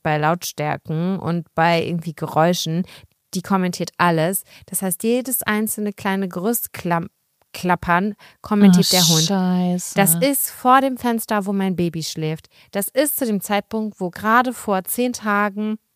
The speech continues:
Speaker 1: mein Freund ausgezogen ist. Das kommt gerade alles zusammen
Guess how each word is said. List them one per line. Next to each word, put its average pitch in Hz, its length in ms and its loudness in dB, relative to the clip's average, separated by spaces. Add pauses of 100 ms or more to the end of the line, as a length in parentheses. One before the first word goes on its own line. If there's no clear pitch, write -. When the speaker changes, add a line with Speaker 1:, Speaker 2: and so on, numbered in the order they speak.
(460)
Speaker 1:
mein 214 160 2
Freund 214 240 4
ausgezogen 175 640 -2
ist. 160 240 -6 (380)
Das 208 200 0
kommt 277 400 -2
gerade 226 380 4
alles 247 440 2
zusammen 233 800 2